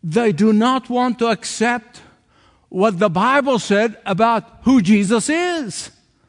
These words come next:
They do not want to obey and agree totally with what Jesus says about himself. Why? Because that will force them to obey by believing the Word of God.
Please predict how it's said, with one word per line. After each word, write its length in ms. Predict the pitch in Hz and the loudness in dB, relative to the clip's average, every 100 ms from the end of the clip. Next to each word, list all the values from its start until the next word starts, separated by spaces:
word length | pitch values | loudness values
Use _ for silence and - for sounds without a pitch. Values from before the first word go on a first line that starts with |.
| _ _ - 127 | _ _ -20 -12
They 240 | 156 214 220 | 0 2 2
do 240 | 220 269 | 2 2
not 380 | 247 240 240 - | 4 2 -2 -4
want 340 | 220 269 233 | 0 2 0
to 120 | - 220 | -2 -2
obey 760 | 226 180 185 262 269 269 254 160 - | 0 2 2 2 2 0 -2 -8 -8
and 200 | - 220 | -2 2
agree 920 | 220 170 160 233 330 330 240 214 233 - - - | 2 0 -4 -2 2 2 2 2 -2 -4 -12 -20
totally 800 | - 269 339 247 180 175 220 214 - _ _ | -4 0 2 2 0 2 0 -2 -10 _ _
with 300 | 196 226 233 | -6 -2 0
what 160 | 240 240 | 0 2
Jesus 400 | 190 254 220 226 | 4 2 2 0
says 220 | 247 214 | 0 0
about 260 | 202 196 165 | 2 0 2
himself. 720 | 175 156 156 95 - - - _ _ _ _ _ | 0 0 -4 -6 -12 -20 -20 _ _ _ _ _
Why? 540 | 185 269 254 143 - - - _ _ _ _ 139 | -4 0 0 -2 -8 -14 -20 _ _ _ _ -4
Because 420 | 156 165 135 117 | -2 -2 -2 0
that 340 | 180 202 190 135 | 0 0 -4 -8
will 100 | 127 | -8
force 460 | - 196 202 - | -4 -4 -4 -4
them 160 | 180 156 - - | -4 -4 -8 -12
to 220 | - 190 156 | -6 -4 -2
obey 640 | 131 208 180 127 151 170 - - _ _ _ | 0 0 2 0 -2 -4 -10 -20 _ _ _
by 180 | 143 160 | -8 -4
believing 600 | 147 165 202 120 92 71 - _ _ _ _ _ _ | 0 2 2 0 -6 -12 -20 _ _ _ _ _ _
the 80 | 156 | 2
Word 160 | 165 147 | 2 2
of 80 | |
God. 260 | 117 120 87 | 0 -4 -6